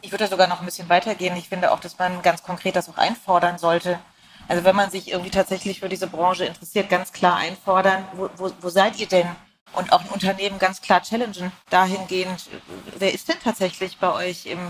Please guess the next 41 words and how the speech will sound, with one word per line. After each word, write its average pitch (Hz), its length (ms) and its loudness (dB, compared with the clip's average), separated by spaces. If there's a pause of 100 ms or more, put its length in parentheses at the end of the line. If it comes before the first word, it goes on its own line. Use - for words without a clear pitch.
(320)
im 185 160 -8
Team? 185 300 -6 (140)
Und, 180 340 -2
ähm, 175 160 4 (260)
ich - 140 -10
meine, 190 140 0
es - 60 -6
gibt 233 220 -6
ja 240 80 6
Beispiele 220 640 0
aus - 180 -2
der 196 140 0
Branche, 226 580 0 (480)
wo 214 140 2
sich 214 200 -2
fast - 280 2 (440)
viel 233 240 -6
mehr 208 140 6
Frauen 254 420 4
bewerben, 185 520 6
weil 190 140 4
einfach 202 260 0
sehr 208 600 0 (280)
visible 220 440 -2
Frauen 220 480 0
auch 190 200 0
dieses 202 240 -10
Unternehmen 214 640 -4
führen. 190 420 -2
Und 185 220 -6 (460)
das 202 160 2
ist 214 120 -8
natürlich 214 300 -2
etwas, - 280 0
was 202 160 0
man 202 140 0 (520)
auch 190 200 2 (520)
natürlich 185 380 0
als, 165 160 2
als 165 160 -2
Unternehmen 175 560 -4